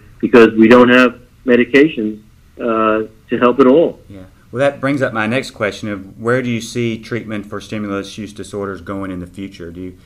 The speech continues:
Speaker 2: are there any medications that are gonna come down the, the pike that can help with this?
Speaker 1: So this is a very, this is, uh, one that, um, has been really difficult. As I mentioned in the, the thinking through new treatments,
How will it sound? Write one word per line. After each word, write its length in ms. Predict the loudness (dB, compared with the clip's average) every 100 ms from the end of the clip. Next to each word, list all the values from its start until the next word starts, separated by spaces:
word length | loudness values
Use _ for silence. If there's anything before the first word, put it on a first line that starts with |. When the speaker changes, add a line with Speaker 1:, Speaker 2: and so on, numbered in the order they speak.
| _ _ _
Speaker 2:
are 80 | -12
there 100 | -10
any 220 | -10 -10
medications 720 | -10 -10 -8 -8 -8 -8 -12
that 100 | -10
are 80 | -10
gonna 160 | -10 -10
come 160 | -12
down 240 | -10 -8 -8
the, 200 | -10 -10 -20 -20 _ _
the 80 | -16
pike 300 | -8 -8 -8
that 120 | -12
can 140 | -12
help 220 | -10 -10 -12
with 160 | -12
this? 400 | -10 -10 -12 -20 _ _ _ _ _
Speaker 1:
So 120 | 2 4
this 180 | 4 4
is 180 | 2 2
a 40 |
very, 440 | 4 4 4 2
this 180 | 0 -2
is, 200 | -2 -6 -8 -16 -4
uh, 240 | 4 4
one 340 | 6 4 4 4
that, 240 | 2 0 -4
um, 460 | -6 -2 0 -2 -2
has 260 | -4 -2
been 180 | -2 0
really 260 | 0 2 2
difficult. 580 | 2 0 -2 -4 -4 -6 _ _ -2
As 140 | 0 4
I 80 |
mentioned 680 | 4 4 2 2 0 0 -4
in 220 | -4 0
the, 320 | 0 0 -2 -6 _ _ _ _ _
the 400 | -6 -4 -4 -2 4
thinking 440 | 4 6 4 2
through 240 | 4 8 8
new 340 | 8 6 6
treatments, 540 | 8 8 8 4 2